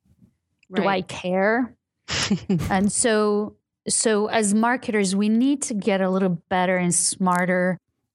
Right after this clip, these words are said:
Speaker 1: about what we look to measure, how we talk about the impact of digital on, on the business overall. And I speak a lot about this, how to translate digital marketing data into stories that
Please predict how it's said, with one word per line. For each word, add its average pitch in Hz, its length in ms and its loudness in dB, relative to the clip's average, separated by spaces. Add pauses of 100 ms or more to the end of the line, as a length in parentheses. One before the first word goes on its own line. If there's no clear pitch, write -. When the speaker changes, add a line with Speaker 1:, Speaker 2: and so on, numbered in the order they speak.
(240)
Speaker 1:
about 175 680 0
what 196 380 0
we 220 140 2
look 196 300 0
to - 160 -4
measure, 175 760 2 (300)
how 226 360 0
we 233 120 0
talk 190 420 -2
about 175 320 0
the - 120 -2
impact 180 720 0 (360)
of 180 160 0
digital 180 800 0
on, 185 400 2
on 185 220 2
the 180 60 2
business 185 480 2
overall. 175 640 0 (360)
And 196 100 2
I 190 100 2
speak - 380 -2
a 202 60 2
lot 180 380 2
about 175 340 -2
this, - 400 0 (320)
how 214 240 0
to 214 160 -2
translate 185 1000 0 (400)
digital 190 420 0
marketing 185 640 2
data 175 500 2
into 180 420 2
stories 180 840 0
that 175 380 0